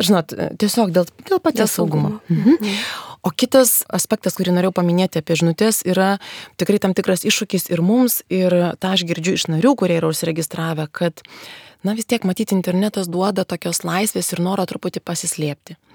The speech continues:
Speaker 1: Ir žmonės dažnai pamiršta tokį mandagų bendravimo etiketą,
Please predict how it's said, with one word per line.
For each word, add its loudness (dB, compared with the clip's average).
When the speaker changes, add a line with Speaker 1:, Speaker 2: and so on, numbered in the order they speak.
Speaker 1:
Ir -2
žmonės 0
dažnai 0
pamiršta 0
tokį -4
mandagų 0
bendravimo 0
etiketą, 0